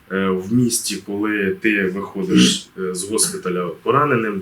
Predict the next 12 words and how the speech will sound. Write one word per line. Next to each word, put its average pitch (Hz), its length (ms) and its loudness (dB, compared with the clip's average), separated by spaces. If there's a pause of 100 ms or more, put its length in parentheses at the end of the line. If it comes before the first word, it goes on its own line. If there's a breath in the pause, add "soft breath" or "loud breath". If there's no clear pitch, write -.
ти 101 100 0
на 92 160 0
інвалідному 92 640 -2
візку, 165 440 2 (720 loud breath)
тобі 120 220 2
треба 90 340 0
кудись 98 400 0
добратися, 135 640 2
кудись 190 340 -2
приїхати, 113 720 2
тобі 98 260 -4
треба 98 560 2